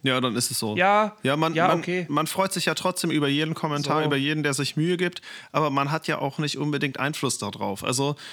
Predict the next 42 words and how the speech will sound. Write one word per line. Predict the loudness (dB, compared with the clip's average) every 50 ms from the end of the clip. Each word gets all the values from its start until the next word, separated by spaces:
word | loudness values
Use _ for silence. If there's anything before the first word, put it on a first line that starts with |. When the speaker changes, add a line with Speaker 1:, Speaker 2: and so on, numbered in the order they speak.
| -16 -12
Speaker 2:
Ja. | -4 -2 0 0
Speaker 1:
ähm, | 2 0 0 0 0 -2 -2
na-, | 0 0 0 0 0 -2 -2
natürlich, | 0 0 0 0 -2 -4 -4 -4 -2 -2
wenn | -2 0
du | 0
in | 0 0
einer | 0 0 0
hohen | -2 -2 -2 -4
Frequenz, | -6 -8 -8 -6 -4 -2 -2 -2 -2 -2 -4 -4 -4
äh, | -2 -2 0 0 0 -2
postest, | -2 -2 -2 -2 -2 -2 -2 -2 0 0 0 -2 -2
kriegen | -2 -2 -2 -2 0 -2
auch | -2 -2 -2 -2
mehr | -2 0 0 0
Leute | 0 0 0 0 0 0
mit, | 0 -2 -2 -2
dass | -2 -2 -2
du | -2 -2
was | 0 0 -2
veröffentlichst. | -2 -2 -2 -2 0 0 -2 -2 0 0 0 0 -2 -2
Wenn | -2 0 0
du | 0
zu | 0 -2 -2 0
mehr | 0 0 0 0
unterschiedlichen | 0 -2 -2 -2 -2 -4 -6 -6 -8 -6 -6 -6 -4
Uhrzeiten, | -2 -2 -4 -2 -2 0 0 0 0 0 0
dann | 0 0 -2
wird | -2 -2 0
deine | 0 2 2 2 0 -2 -2 -6
Zielgruppe | -4 -2 -2 -2 0 -2 -2 -2 -2 -2
größer | -2 -2 0 0 0 0 -2 -2
und | -2 -4
Co. | -2 -2 -2 -2 -2 -4 -8 -12 -14 -14 -16 -20 -6 _
Aber | 0 0 2 2
Instagram | 0 -2 -2 -2 -2 0 0 0 -2 -2
pusht | -4 -6 -6 -6 -6 -4 -2
halt | -2 -2 0 -2
auch | -2 -4 -4
das | -2 -2 -2 -2 -2 -4
extrem. | -6 -4 -4 -2 -4 -2 0 0 0 0 0 -2 -6 -10 _ _ _ -8
So, | -4 -2 0 2 0 0 -2